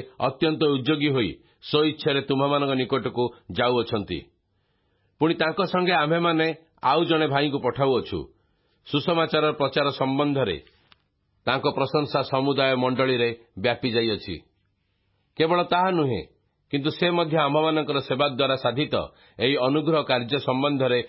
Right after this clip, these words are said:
ପ୍ରଭୁଙ୍କ ଗୌରବ ଓ ଆମ୍ଭମାନଙ୍କର ଆଗ୍ରହ ଭାବ ନିମନ୍ତେ ଆମ୍ଭମାନଙ୍କର ସହଯାତ୍ରୀ ହେବା ପାଇଁ ମଣ୍ଡଳୀ ସମୂହ ଦ୍ୱାରା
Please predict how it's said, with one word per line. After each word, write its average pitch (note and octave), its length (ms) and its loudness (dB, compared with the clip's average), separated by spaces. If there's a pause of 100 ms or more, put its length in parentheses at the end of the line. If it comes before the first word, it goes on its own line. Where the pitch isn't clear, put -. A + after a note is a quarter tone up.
(180)
ପ୍ରଭୁଙ୍କ B2+ 360 0
ଗୌରବ C#3+ 460 2 (400)
ଓ A#2 60 0
ଆମ୍ଭମାନଙ୍କର D#3 680 2
ଆଗ୍ରହ C#3+ 460 0
ଭାବ C3 220 2
ନିମନ୍ତେ B2 480 0 (320)
ଆମ୍ଭମାନଙ୍କର C3+ 840 2 (220)
ସହଯାତ୍ରୀ C#3 680 0
ହେବା B2 240 2
ପାଇଁ A2+ 300 -2 (340)
ମଣ୍ଡଳୀ C3 400 2
ସମୂହ B2+ 360 0
ଦ୍ୱାରା A#2 340 0